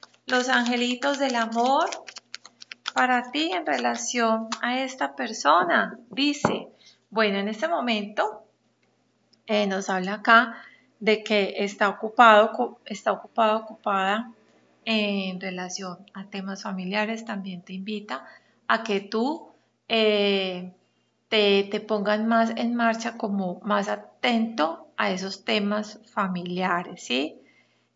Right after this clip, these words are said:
Eh, también te habla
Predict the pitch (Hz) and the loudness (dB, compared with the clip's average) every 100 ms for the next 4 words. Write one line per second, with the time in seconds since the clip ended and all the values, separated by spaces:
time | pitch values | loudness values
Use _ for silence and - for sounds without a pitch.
0 | _ - 202 190 185 180 180 180 175 170 | _ 0 2 2 2 0 -2 -4 -6 -8
1 | 170 165 - _ _ _ _ _ _ _ | -10 -16 -20 _ _ _ _ _ _ _
2 | _ _ _ _ - - _ 220 214 220 | _ _ _ _ -20 -20 _ 2 4 4
3 | 208 196 185 - 214 226 202 180 202 220 | 4 2 -4 -2 4 4 4 2 -4 -4
4 | 240 | -8